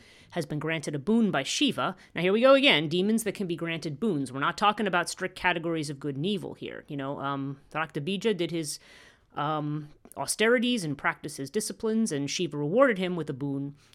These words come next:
and that was that for every drop of blood spilled, um, you know, a hundred more of him would appear,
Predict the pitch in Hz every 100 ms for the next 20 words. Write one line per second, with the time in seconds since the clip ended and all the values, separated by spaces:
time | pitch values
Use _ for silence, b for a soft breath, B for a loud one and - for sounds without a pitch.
0 | - 143 139 - 139 135 139 - - 143
1 | 165 151 131 135 - 127 123 - 135 127
2 | 120 117 - 117 117 117 120 127 117 110
3 | 135 139 123 131 127 117 113 110 113 175
4 | 101